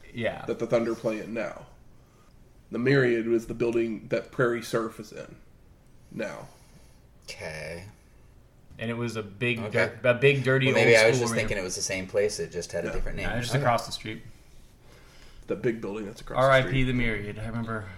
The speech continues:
Speaker 1: going to
Speaker 2: That if you park certain places in the city, you can, you walk through the Marriott
Speaker 1: Oh, yeah.
Speaker 2: to get
Speaker 3: Yeah.
Speaker 2: to the Paycom
Speaker 3: So I've
Speaker 2: Center.
Speaker 3: walked through that.
Speaker 2: Yeah.
Speaker 1: But it used to be a, a, a real grungy, lived-in arena.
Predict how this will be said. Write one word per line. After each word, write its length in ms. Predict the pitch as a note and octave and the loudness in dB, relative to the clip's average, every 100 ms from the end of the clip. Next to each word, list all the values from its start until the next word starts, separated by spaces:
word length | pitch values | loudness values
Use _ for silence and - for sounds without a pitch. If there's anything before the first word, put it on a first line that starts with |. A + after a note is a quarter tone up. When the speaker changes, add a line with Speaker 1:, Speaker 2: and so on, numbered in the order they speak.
| - | -14
Speaker 1:
going 320 | - A2 A2 G#2+ | -10 -10 -10 -10
to 120 | G#2+ | -4
Speaker 2:
That 100 | A#2 | -2
if 80 | A#2 | -2
you 80 | |
park 300 | A2 B2 A2+ | 2 2 2
certain 280 | - B2+ G2 | -2 -4 -2
places 400 | A#2 A#2+ A#2 A#2 | -2 -4 -4 -6
in 100 | A#2 | -6
the 60 | A2+ | -6
city, 260 | - A#2+ B2+ | -6 -6 -6
you 100 | A2+ | -8
can, 320 | A2 - - - - - | -10 -14 -16 -20 -20 -16
you 100 | - | -10
walk 260 | G#2 A#2+ - | -8 -8 0
through 160 | D#3 E3 | 2 4
the 80 | |
Marriott 440 | A#2 G#2 G2 F2+ G#2 - | 2 -2 -8 -10 -12 -10
Speaker 1:
Oh, 140 | A2+ A2 | -6 -6
yeah. 160 | - - - - - - - - | -8 -16 -20 -20 -20 -20 -20 -18
Speaker 2:
to 80 | - | -12
get 120 | G#2+ A#2+ | -2 2
Speaker 3:
Yeah. 160 | G2+ | 6
Speaker 2:
to 240 | - F#2+ - | 6 6 2
the 80 | |
Paycom 180 | - G#2+ | -6 -6
Speaker 3:
So 160 | - F2 | -4 -4
I've 120 | E2+ | 0
Speaker 2:
Center. 100 | G#2+ | 2
Speaker 3:
walked 180 | C#3+ - | 2 -2
through 200 | - D#2 | -10 -8
that. 300 | D2 B1+ - - - - - - - - - - - - - C#3 | -8 -10 -12 -16 -14 -14 -16 -18 -20 -20 -20 -20 -16 -16 -14 -14
Speaker 2:
Yeah. 80 | - | -10
Speaker 1:
But 220 | A#2 A2+ - A#2+ | -8 -8 -12 -6
it 60 | |
used 180 | B2+ C3+ | -4 -2
to 60 | B2+ | -2
be 180 | B2 A2 | -2 -2
a, 100 | A2 G#2 F#2+ - - - | -4 -8 -14 -20 -20 -14
a, 100 | A#2 - - | -12 -12 -14
a 60 | A#2+ | -8
real 180 | A2+ G#2+ | -6 -6
grungy, 560 | G#2 A2+ A2 G#2 G#2 | -2 -2 0 -2 -6
lived-in 640 | G2+ G#2 G2 G2 G2+ G2+ F#2+ - - | -6 -8 -8 -12 -12 -14 -16 -20 -18
arena. 460 | A2 G#2 G2 G2 | -16 -14 -14 -14